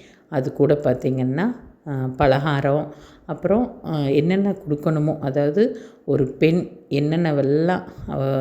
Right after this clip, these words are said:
யூஸ் பண்ணுவாளோ அதெல்லாம் வாங்கி கொடுக்கணும். அதுதான் வந்து முறை. அதனால வந்து தலை சீவுற சீப்புலேருந்து கண்ணாடி,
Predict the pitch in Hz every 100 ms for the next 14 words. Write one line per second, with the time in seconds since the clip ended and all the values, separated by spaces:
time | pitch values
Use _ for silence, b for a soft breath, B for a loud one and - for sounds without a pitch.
0 | 131 131 143 147 160 - 156 135 123 135
1 | 240 254 135 127 127 151 196 180 135 131
2 | 143 131 127 127 127 B B B B 139
3 | 143 156 175 135 143 247 - 156 127 131
4 | 131 - 156 143 139 151 165 139 131 185
5 | - - 143 147 160 165 147 139 131 -
6 | 160 - 143 135 139 135 156 - B B
7 | B - 143 151 160 143 135